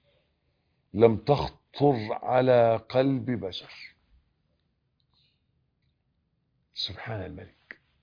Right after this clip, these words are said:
يوم القيامة ربنا هيغفر مغفرة محدش كان يحلم بها. كريم سبحانه وتعالى. وقال الله سبحانه وتعالى في الحديث القدسي:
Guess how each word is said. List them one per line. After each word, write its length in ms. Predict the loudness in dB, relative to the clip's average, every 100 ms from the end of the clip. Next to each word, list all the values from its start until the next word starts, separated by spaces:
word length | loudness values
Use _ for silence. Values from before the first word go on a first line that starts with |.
| _ _ _ _ _ _ _ _ _ _ _ _ _ _ _ _ _ _ _ _ _ _ _ _ _ _ _ _ _ _
يوم 180 | 0 2
القيامة 600 | 2 -2 -4 -2 -2 -6 _ _ _ _ _ _ _ _ _ _ -12
ربنا 540 | -8 -6 -2 0 0 2
هيغفر 600 | 4 4 2 -4 -4 -2
مغفرة 640 | -6 -8 -2 0 0 -4 _ _ _ _ _ _ _ _ _ _ _ -4
محدش 520 | -2 4 4 4 0
كان 140 | 2
يحلم 340 | 2 2 0 0
بها. 160 | -4 -10 _ _ _ _ _ _ _ _ _ _ _ _ _
كريم 320 | 4 6 6 4
سبحانه 320 | 0 -4 -2
وتعالى. 260 | 0 -2 -4 _ _ -20 -20 _ 0
وقال 460 | 0 6 10 12
الله 360 | 10 10 8 8
سبحانه 380 | -2 0 2 2
وتعالى 380 | 2 4 6 4
في 80 |
الحديث 540 | 2 0 2 4 6 6
القدسي: 720 | 4 6 8 8 8 6